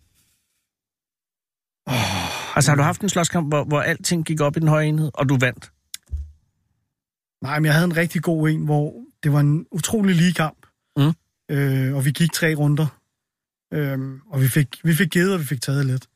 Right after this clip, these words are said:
Speaker 1: Og det var en super fed kamp. Øh, også det der med, at man har trænet så hårdt, og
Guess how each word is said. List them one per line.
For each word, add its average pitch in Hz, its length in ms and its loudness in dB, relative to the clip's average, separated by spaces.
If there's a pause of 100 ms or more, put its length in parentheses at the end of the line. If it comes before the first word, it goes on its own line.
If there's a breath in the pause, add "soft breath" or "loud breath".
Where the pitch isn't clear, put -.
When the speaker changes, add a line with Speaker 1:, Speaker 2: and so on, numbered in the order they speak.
(480)
Speaker 1:
Og 139 40 -4
det 143 60 2
var 147 60 2
en 143 60 2
super 151 200 0
fed 135 160 0
kamp. - 280 -6 (340)
Øh, 135 240 -8
også - 380 -4 (580 soft breath)
det 151 100 4
der 147 60 4
med, 139 60 4
at 139 60 4
man 135 120 2
har 131 80 0
trænet 151 340 2
så 147 60 0
hårdt, 170 320 2
og 151 80 -4